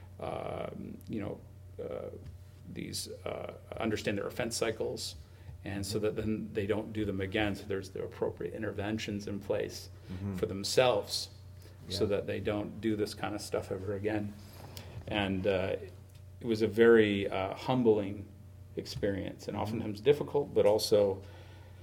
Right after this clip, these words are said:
Speaker 1: hopeful space, where I think of the seven years of facilitating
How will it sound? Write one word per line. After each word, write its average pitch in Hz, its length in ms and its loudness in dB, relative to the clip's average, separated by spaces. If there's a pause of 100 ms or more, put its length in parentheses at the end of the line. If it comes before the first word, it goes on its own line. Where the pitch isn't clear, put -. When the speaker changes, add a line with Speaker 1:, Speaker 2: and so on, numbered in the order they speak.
(540)
Speaker 1:
hopeful 117 520 6 (300)
space, - 640 4 (180)
where 113 140 -2
I 107 40 0
think 113 240 -2
of 110 80 2
the 101 80 -4
seven 120 340 6
years 110 380 6
of 95 100 -4
facilitating 101 920 2